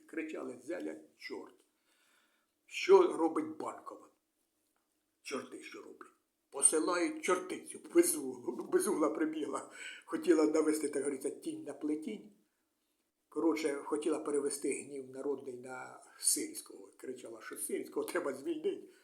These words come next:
Ну і мало того, що вона добилася звільнення, коротше, там, Залужного, тепер Сирського там.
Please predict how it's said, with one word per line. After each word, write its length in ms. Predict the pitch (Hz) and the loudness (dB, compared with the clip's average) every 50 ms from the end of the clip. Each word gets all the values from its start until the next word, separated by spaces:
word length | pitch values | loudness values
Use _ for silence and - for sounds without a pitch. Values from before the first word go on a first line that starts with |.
| _ _ - | _ _ -4
Ну 80 | 262 | -2
і 120 | 214 185 156 | -2 0 0
мало 280 | 156 190 160 151 147 | 2 4 6 6 6
того, 140 | 151 139 131 | 4 2 -2
що 140 | - 143 135 | -2 -2 -2
вона 200 | 135 135 127 123 | -2 -4 -6 -8
добилася 560 | - - 139 139 135 131 120 120 - - 127 | -6 -6 -6 -4 -4 -6 -8 -8 -10 -12 -14
звільнення, 540 | 117 120 127 127 120 120 120 117 - - - _ _ | -14 -12 -14 -14 -14 -14 -16 -20 -20 -20 -20 _ _
коротше, 460 | - 127 123 113 104 104 - - - | -16 -16 -16 -16 -16 -18 -20 -20 -20
там, 100 | - 104 - _ _ _ _ _ _ _ _ - | -20 -20 -20 _ _ _ _ _ _ _ _ -6
Залужного, 640 | - 160 160 170 175 - - - - - - 110 | 0 2 2 4 2 0 -2 -4 -8 -12 -14 -14
тепер 320 | - - 135 - 131 - - | -12 -12 -10 -10 -12 -12 -14
Сирського 800 | - - _ - - - 190 160 - - - - - - - | -18 -20 _ -8 0 4 4 4 4 2 -6 -8 -10 -12 -12
там. 200 | - - - - | -14 -16 -16 -18